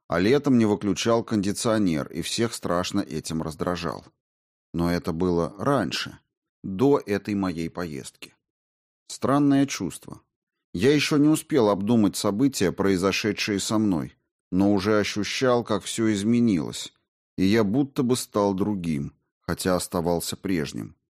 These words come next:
То же тело, те же руки и ноги. Но внутри меня кто-то точно переставил всю мебель в мое отсутствие – а я вернулся и не узнал родного дома.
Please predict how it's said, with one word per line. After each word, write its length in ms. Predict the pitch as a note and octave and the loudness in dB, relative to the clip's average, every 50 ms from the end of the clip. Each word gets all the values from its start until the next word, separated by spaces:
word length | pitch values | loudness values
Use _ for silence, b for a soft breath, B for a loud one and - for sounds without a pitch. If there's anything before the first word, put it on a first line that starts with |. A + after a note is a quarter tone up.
| _ _ _ _ _ _ _ | _ _ _ _ _ _ _
То 160 | - A#2+ C3+ C#3 | 0 2 2 2
же 140 | A#2+ C3+ | 2 -2
тело, 580 | - - - - G2+ G2 F#2 F2+ F2+ E2+ F#2 - _ | -4 -4 -4 -2 0 0 0 0 -2 -4 -8 -12 _
те 220 | - - A#2 B2 A#2+ | -2 0 2 2 2
же 180 | G#2 A#2+ A2+ | 2 2 2
руки 360 | F#2+ F#2+ G2 F#2 - G#2 A2 | 4 2 0 0 -2 -2 0
и 40 | G#2+ | 0
ноги. 480 | G2+ F#2 D#2+ D#2 D2 C2+ C#2+ D2+ D2+ - _ _ _ _ _ _ _ _ - | 2 2 0 -2 -4 -6 -10 -12 -12 -16 _ _ _ _ _ _ _ _ 0
Но 160 | G2 A2 A#2 | 2 2 2
внутри 420 | G#2+ A2 B2 A#2+ - C3 C3+ C#3 | 2 2 2 2 2 2 2 4
меня 340 | C3 B2+ B2 B2+ C#3+ D3 C3+ | 4 6 6 6 4 4 2
кто-то 400 | - - - C3+ C3+ - - G2+ | -2 -2 0 0 0 0 -2 -4
точно 420 | - - B2 A#2 - - A2+ A2 | 0 0 0 0 0 -2 -2 -2
переставил 680 | F#2 - A#2 A2 G#2 - - - C3 B2 B2 A2+ A2 G#2 | -2 -2 -2 -2 -4 -4 -2 0 0 2 2 2 2 0
всю 240 | G2 - - - B2 | -2 -4 -4 0 2
мебель 400 | B2+ C3 A#2+ G#2 E2 D#2+ D#2 D#2 | 4 4 4 2 0 0 -2 0
в 60 | D2 | 0
мое 300 | F2 F#2+ F#2 F2 E2 D#2+ | 0 0 2 2 2 0
отсутствие – 680 | F2 - - - G2 E2+ - - - B1 B1 G#1+ - - _ _ _ _ _ _ _ _ - | 0 -2 -4 -8 -8 -8 -8 -10 -10 -10 -10 -10 -12 -16 _ _ _ _ _ _ _ _ -4
а 60 | E2 | -2
я 160 | E2+ F2+ F#2 F2 | 2 2 2 4
вернулся 580 | F2 E2+ F2 F#2 A2 B2+ C3+ B2+ - - F2+ | 2 2 2 4 4 4 2 2 0 -2 -4
и 200 | D2+ - - G#2 | -4 -2 0 2
не 120 | G#2 G#2 G#2 | 2 4 4
узнал 480 | G2+ G2 F2+ E2+ F2+ F2 E2 E2+ F2 | 4 2 0 0 0 0 0 0 0
родного 480 | E2+ E2+ E2+ D#2 D#2 D#2 D2+ D2 D2+ E2+ | 0 0 -2 -2 -2 -2 -2 -4 -4 -6
дома. 460 | D2+ D#2 D#2 C#2+ A#1+ A1 - - | -6 -6 -6 -6 -6 -10 -12 -16